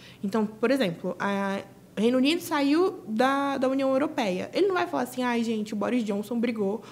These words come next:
com alguém." Não. Aquilo ali denominou uma crise energética. Como que isso, qual é o contexto histórico disso aqui? Então, a revista trata disso. São, geralmente, cada edição tem mais ou menos uns vinte e nove assuntos, nunca passa de trinta.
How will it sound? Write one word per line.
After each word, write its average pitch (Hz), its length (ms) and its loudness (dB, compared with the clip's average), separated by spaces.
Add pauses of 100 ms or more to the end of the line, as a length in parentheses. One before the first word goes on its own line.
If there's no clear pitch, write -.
(220)
com - 100 -6
alguém." 220 240 2
Não. 226 300 4 (340)
Aquilo 320 240 4
ali 294 160 8
denominou 320 420 4
uma 302 140 4
crise 277 280 0
energética. 285 540 2
Como 277 280 0
que 311 200 2
isso, 294 220 -2 (160)
qual 359 220 6
é 381 40 0
o 349 40 -2
contexto 302 420 -4
histórico 226 480 -4
disso 214 180 -8
aqui? 220 200 -8
Então, 185 400 -4
a 190 200 0
revista 190 380 -4
trata 202 340 -4
disso. 208 320 -6 (540)
São, 214 400 2
geralmente, 208 560 0
cada 226 240 2
edição 226 300 -2
tem 214 100 -6
mais 208 200 -2
ou 208 40 -4
menos 208 280 -4
uns 202 160 -4
vinte 226 240 -2
e - 20 -2
nove 208 220 0
assuntos, 269 920 -2 (320)
nunca 247 220 0
passa 202 320 -2
de 208 100 -6
trinta. 302 520 -2